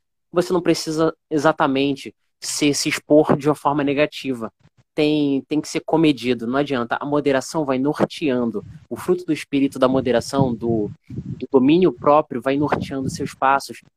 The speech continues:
à medida que você realmente vai tendo contato com o Santo Espírito e você vai se, a, se alimentando da palavra de Deus, porque você sabe que passos pode dar. E você sabe quando desagrada a Deus, porque a palavra te ensina e revela o que você vai fazendo,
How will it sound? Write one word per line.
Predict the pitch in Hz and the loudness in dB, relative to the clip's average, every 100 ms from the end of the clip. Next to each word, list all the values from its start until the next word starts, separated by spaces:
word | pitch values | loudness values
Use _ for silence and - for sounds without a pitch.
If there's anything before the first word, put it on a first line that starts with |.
| - | -4
à | |
medida | 160 143 147 | 0 2 0
que | 147 | -2
você | 143 - | -4 -4
realmente | 143 135 131 123 | -4 -2 -4 -2
vai | 123 123 | -4 -2
tendo | 127 | -4
contato | 127 123 120 123 - | -6 -8 -4 -4 -4
com | - 117 113 | -8 -6 -6
o | 107 | -8
Santo | - 113 | -12 -12
Espírito | 110 - 127 127 - 123 _ - - | -12 -6 -4 -4 -8 -16 _ -20 -12
e | 131 | -6
você | 123 - 131 | -4 -2 0
vai | 131 131 127 | 2 2 -2
se, | - - | -8 -4
a, | 131 139 - | -2 0 -2
se | - - - 139 | -6 -6 -6 0
alimentando | 156 180 170 147 147 143 | 0 2 0 0 0 0
da | 139 | -2
palavra | - 127 123 123 | 0 2 2 0
de | 123 | -8
Deus, | 120 101 101 - | -6 -6 -6 -12
porque | 120 135 123 - - | -12 -10 -10 -10 -10
você | 165 190 | -4 -4
sabe | 196 180 165 | 2 2 2
que | 170 | 0
passos | 147 143 - | 2 2 -2
pode | - 139 139 | 0 0 2
dar. | 120 107 98 - - - | 2 2 0 -8 -12 -4
E | |
você | 160 175 | -2 -2
sabe | - 165 139 | 0 0 0
quando | 147 135 | -4 -4
desagrada | 127 131 131 127 120 | 0 0 2 2 0
a | |
Deus, | 117 143 135 - - | 0 0 -2 -8 -12
porque | - 147 151 | -6 -2 -2
a | |
palavra | - 165 143 156 165 131 | 2 4 6 6 4 0
te | 123 - | -6 -8
ensina | 131 - 147 135 - | -8 -8 -6 -6 -6
e | 165 | -6
revela | 156 175 156 - 139 151 139 | -4 -4 -4 0 4 4 4
o | 117 110 | 0 -4
que | - 127 | -10 -10
você | 127 | -8
vai | 131 123 | -2 -2
fazendo, | 123 113 107 120 120 | -2 -4 -2 -2 -4